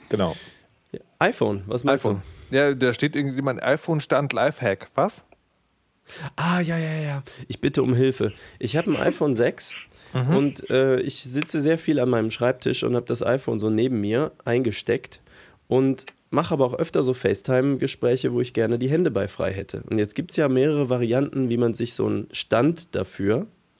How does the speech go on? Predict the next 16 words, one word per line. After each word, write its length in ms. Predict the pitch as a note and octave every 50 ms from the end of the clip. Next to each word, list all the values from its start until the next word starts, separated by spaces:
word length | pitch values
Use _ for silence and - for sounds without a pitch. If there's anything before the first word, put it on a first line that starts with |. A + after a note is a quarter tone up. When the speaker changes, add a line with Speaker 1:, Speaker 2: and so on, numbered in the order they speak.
| _ -
Speaker 2:
äh, 160 | - G#2 - - -
iPhone-Stand, 880 | A#2+ A#2 - - A2+ G#2+ G2 G2 - - - G2+ G#2 - G2 G2 F#2+
so 200 | - - - -
ein 120 | - - -
kleines 280 | - G#2+ G#2 G2+ -
Ding, 180 | - B2+ C3 C#3
wo 60 | B2+
man 100 | A2 G#2
das 120 | G2+ G2+ -
draufstellen 520 | G2+ G#2+ C3+ C#3+ - - G#2 G2 F#2+ F#2+
kann, 220 | - A2+ A#2 A#2+ - - - - - - - -
selber 360 | - G#2 A2+ A#2+ A#2+ B2+ A#2+
zusammenbastelt 840 | - G2+ F2+ B2 D3 E3+ D3+ C3+ C3+ C3+ C3+ - - C3 B2 A#2+ -
oder 220 | F#2 G2 G2+ -
aus, 340 | - - - - - - -
äh, 280 | - - F2 - E2